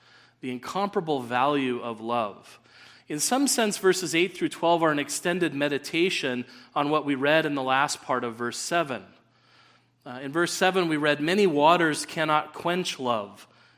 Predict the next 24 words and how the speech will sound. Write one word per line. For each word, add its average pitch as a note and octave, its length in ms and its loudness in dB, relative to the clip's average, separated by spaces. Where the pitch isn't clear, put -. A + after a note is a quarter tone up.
neither E3 380 2
can D3+ 240 -6
floods C#3 500 0
drown C#3 480 -2
it. G#2 140 -10
If C#3 180 -10
a C#3+ 40 -4
man D3+ 380 0
offered D3+ 480 4
lo-, C#3+ 300 0
offered E3+ 440 4
for D#3+ 180 -4
love C3 500 4
all D#3+ 320 0
the E3 80 -2
wealth C#3+ 400 2
of B2+ 80 -6
his B2 220 -8
house, B2 580 -4
he C#3+ 160 -6
would C#3 200 -4
be B2+ 180 -6
utterly A#2+ 600 -6
despised." A2+ 960 -8